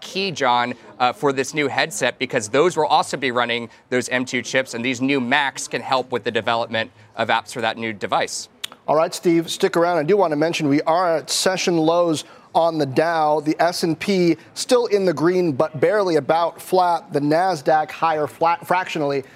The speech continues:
Speaker 2: Let, let's bring Rosenblatt's Barton Crockett back in for his take on what we've heard so far.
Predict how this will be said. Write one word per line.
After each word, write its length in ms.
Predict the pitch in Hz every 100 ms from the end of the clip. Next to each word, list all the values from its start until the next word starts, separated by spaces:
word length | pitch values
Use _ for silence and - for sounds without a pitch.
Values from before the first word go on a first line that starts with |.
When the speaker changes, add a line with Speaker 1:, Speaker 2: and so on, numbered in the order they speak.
| -
Speaker 2:
Let, 160 | 180 185
let's 180 | 180 160
bring 440 | 131 180 175 160 - _
Rosenblatt's 680 | 147 175 175 156 160 165 151
Barton 360 | 143 170 165 147
Crockett 580 | - 202 208 175 151 131
back 420 | 170 190 - 214
in 240 | 196 180
for 180 | 156 151
his 240 | 139 240
take 220 | - 190 170
on 80 |
what 120 | 175 170
we've 140 | 156
heard 220 | 185 175
so 180 | - 170
far. 360 | - 175 170